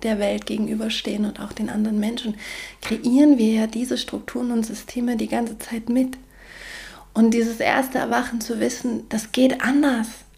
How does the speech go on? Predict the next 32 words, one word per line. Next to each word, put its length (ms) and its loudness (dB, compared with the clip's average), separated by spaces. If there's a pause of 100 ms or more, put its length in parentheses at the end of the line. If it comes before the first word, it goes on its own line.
(100)
Häuser 280 8
können 280 6
bunt 220 8
angemalt 580 6
sein. 320 0 (540)
<laughs> 160 -2 (880)
Straßen 720 4
müssen 280 2
nicht 180 0
überfüllt 500 2
mit 180 0
Autos 440 -2
sein, 400 2
sodass 360 0
wir 80 0
mit 180 0
unseren 280 -2
Kindern 380 0
da 100 2
nicht 180 0
mehr 120 0
spazieren 600 2
gehen 280 0
können. 500 -4 (960)
Wälder 420 8
müssen 420 8
wir 120 8
nicht 260 0
abholzen 1000 0
bis 260 -2
zum 220 0
Umfallen 880 0